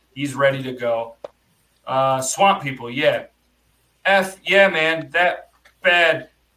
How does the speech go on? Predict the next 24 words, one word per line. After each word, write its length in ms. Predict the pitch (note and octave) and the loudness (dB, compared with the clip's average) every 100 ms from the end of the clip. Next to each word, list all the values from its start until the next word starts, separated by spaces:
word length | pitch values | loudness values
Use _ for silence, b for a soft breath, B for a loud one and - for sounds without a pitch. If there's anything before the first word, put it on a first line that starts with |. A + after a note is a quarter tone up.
| _ _ _ - | _ _ _ -8
A, 280 | C#3+ C3+ C3 _ _ - - _ | -6 -6 -10 _ _ -20 -20 _
yeah, 340 | C3+ D3 B2 - | -2 0 0 0
that 180 | D3 | -2
really 140 | F#3+ A3 - | -2 -10 -12
is. 320 | A#2 A2 - _ - | -14 -12 -18 _ 2
All 120 | F#3+ | 4
right, 280 | D#3+ - - | 4 2 0
question 340 | D4+ D4 C4+ | 2 2 -2
number 220 | B3+ A#3+ G#3+ | -6 0 0
eleven. 500 | F3 E3+ E3+ E3+ - - - _ _ _ _ C3+ | 2 0 -2 -8 -16 -20 -20 _ _ _ _ 0
What 260 | C4+ D4+ | 2 2
does 300 | D4 D4 - | 0 -2 -2
the 140 | - G3 | -6 -6
cooking 560 | - C4 C4 C4 C4 - | -4 -4 -4 -6 -8 -8
term 380 | A3+ A3+ G#3 F#3 F3+ | -4 -2 -2 -6 -8
mean 440 | G3 F#3 B2 - _ _ - | -6 -6 -8 -12 _ _ -12
when 120 | D3 | -8
you 120 | D3+ D#3 | -6 0
have 220 | D#3 C#3+ E3 | -2 0 -4
everything 500 | F3 F#3+ F#3 F3 D#3+ | -4 -4 -6 -8 -8
in 160 | C#3 | -10
place? 440 | C3 A#2 - - _ _ _ _ _ _ | -10 -12 -12 -20 _ _ _ _ _ _
What 220 | F#3+ F3+ | -4 -2
answer? 420 | F3 D#3+ - A2 | -2 -4 -8 -14